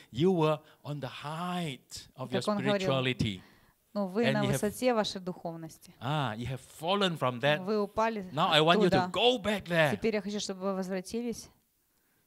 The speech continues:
Speaker 1: Are we ready to go back there?
Speaker 2: Готовы ли мы возвратиться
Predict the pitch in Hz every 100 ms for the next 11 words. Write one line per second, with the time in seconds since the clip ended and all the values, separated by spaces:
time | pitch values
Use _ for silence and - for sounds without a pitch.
0 | _ _ _ 107 113 139 131 139 147 139
1 | 113 139 139 127 131 139 - _ - 185
2 | - 233 233 208 214 190 180 175 - 170
3 | -